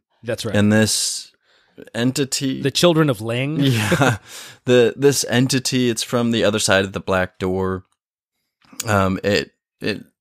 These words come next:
Speaker 2: possesses people. It has, it, so
Speaker 1: Well,
Speaker 2: throughout
Speaker 1: let's
Speaker 2: the, what?
Speaker 1: let's Lucas first, and then, because, uh, in the story, we don't really know what is going on for a really long time.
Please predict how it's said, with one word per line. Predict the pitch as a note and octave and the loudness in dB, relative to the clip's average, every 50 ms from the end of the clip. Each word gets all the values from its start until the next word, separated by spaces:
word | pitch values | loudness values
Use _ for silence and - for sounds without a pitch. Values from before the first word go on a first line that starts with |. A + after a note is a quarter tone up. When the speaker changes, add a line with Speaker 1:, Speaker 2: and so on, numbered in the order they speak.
| _ - | _ -4
Speaker 2:
possesses | - C3 A#2 G#2 A2 G#2 A#2+ - F3+ E3 - - | -2 0 2 4 4 4 4 2 0 -2 -4 -6
people. | _ _ - F#3 F#3 F3+ F#3+ F3+ F#3 F3 D#3 - _ _ _ _ - | _ _ -2 -2 0 2 2 0 0 0 -4 -8 _ _ _ _ -2
It | A#2+ A#2+ A2+ | -2 0 2
has, | A#2+ A#2+ A#2+ A2+ - - - | 2 2 2 0 -2 -4 -8
it, | - - A2+ - | -8 -8 -8 -4
so | - A#2+ A2+ - - - - - | -4 -4 -4 -4 -6 -12 -6 -2
Speaker 1:
Well, | E3+ E3 | 2 4
Speaker 2:
throughout | E3 C#3 B2+ C3 C3+ - - | 4 4 4 4 2 0 -6
Speaker 1:
let's | A2+ - | -14 -14
Speaker 2:
the, | - - | -10 -6
what? | F#2+ F2+ - - _ _ _ _ _ _ _ | -6 -6 -6 -6 _ _ _ _ _ _ _
Speaker 1:
let's | - F3 F#3+ - - - - _ - - - _ _ _ _ _ _ _ _ _ _ _ _ _ _ _ _ _ - | -2 -2 -2 -2 -2 -6 -10 _ -14 -14 -14 _ _ _ _ _ _ _ _ _ _ _ _ _ _ _ _ _ 0
Lucas | D3 D3+ - - C3+ - - | 0 2 2 0 -2 -2 -4
first, | - - - C3+ A#2 G2+ G2 F#2+ - - - - - _ _ _ _ - | -6 -4 -2 0 0 0 -2 -6 -8 -8 -8 -10 -12 _ _ _ _ -4
and | A#2 A2+ A#2 | -2 -2 0
then, | A#2+ A#2+ A2+ A2 A2 A2 G#2+ | 0 -2 0 -2 -2 -4 -6
because, | A2+ B2 - C#3 A#2 B2 D#3+ | -4 -2 -2 -2 -2 -2 -6
uh, | G3 G3 E3+ D#3+ | -8 -8 -8 -4
in | E3 F3 D3+ D3 | -2 0 2 2
the | D3 | 0
story, | - - C#4 C4 G#3 F3 D3+ | 0 0 2 4 4 4 4
we | C#3+ C#3+ | 4 4
don't | C#3+ D3+ D3 C#3 | 4 2 2 2
really | C#3 C3+ B2+ B2 | 2 2 2 2
know | A#2 A#2+ A#2+ A#2 A#2 | 0 0 0 0 -2
what | A2 G2+ G2+ G#2 A2 A2 A2 A2 - - _ _ | -2 -4 -2 0 0 0 0 -2 -4 -10 _ _
is | - B2 G#2 | -8 -6 -4
going | G2+ B2+ A#2+ A2+ A2 A2 A2 A2+ | -2 -2 -2 -2 -2 -4 -6 -6
on | A2 G#2 G#2 | -6 -6 -6
for | - - E3 D3+ | -6 -6 -4 -2
a | D#3 F#3 | 0 0
really | D#3+ F3 A3+ D4 E4 D#4+ F#3 | 2 4 4 4 4 4 2
long | C3 B2 A#2+ C3+ C3+ B2 A#2 | 0 0 0 0 0 0 -2
time. | G#2+ - C#3+ D#3 C3 F2 C#2 - | -4 -6 -6 -6 -6 -8 -10 -16